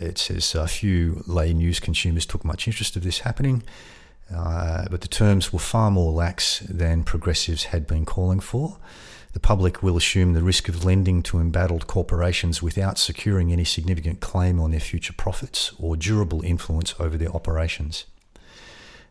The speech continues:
Meanwhile, discretion over which businesses should and should not be bailed out was largely outsourced to the unelected bureaucrats at the central bank. And this, of course, leaving the central bank in charge of divvying up that credit between individual corporations, small businesses and state governments. So essentially the Federal Reserve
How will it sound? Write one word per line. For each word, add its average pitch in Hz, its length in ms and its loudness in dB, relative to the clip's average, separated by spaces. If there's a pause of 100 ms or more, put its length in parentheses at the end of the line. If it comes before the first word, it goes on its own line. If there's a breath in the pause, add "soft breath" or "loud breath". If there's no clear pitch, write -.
Meanwhile, 90 540 4
discretion 92 520 0
over 85 180 4
which 92 280 0
businesses 85 400 0
should - 400 2
and 80 120 0
should - 240 0
not 95 200 0
be 80 80 -2
bailed 80 340 2
out 85 220 0
was 78 200 -2
largely 87 500 0
outsourced - 760 -4
to - 160 -6
the 82 140 0
unelected 82 600 0
bureaucrats 82 680 -4 (140)
at 85 140 -6
the - 80 -14
central 80 480 -6
bank. 78 380 -4 (1080)
And 85 100 -2
this, 90 200 -2
of - 100 -6
course, 82 300 -2 (560 loud breath)
leaving 87 280 2
the 80 60 2
central 82 300 0
bank 82 240 0
in 82 80 0
charge 92 380 0
of 76 140 -2
divvying 85 340 2
up 87 160 -2
that 82 160 -4
credit 85 320 -2
between 85 320 0
individual 82 400 0
corporations, 87 640 -2
small 87 240 -2
businesses 85 480 -4
and 82 80 -4
state 85 300 -4
governments. 82 360 0
So 82 200 0
essentially 82 560 -2
the 78 100 -2
Federal 80 300 -2
Reserve 80 400 -2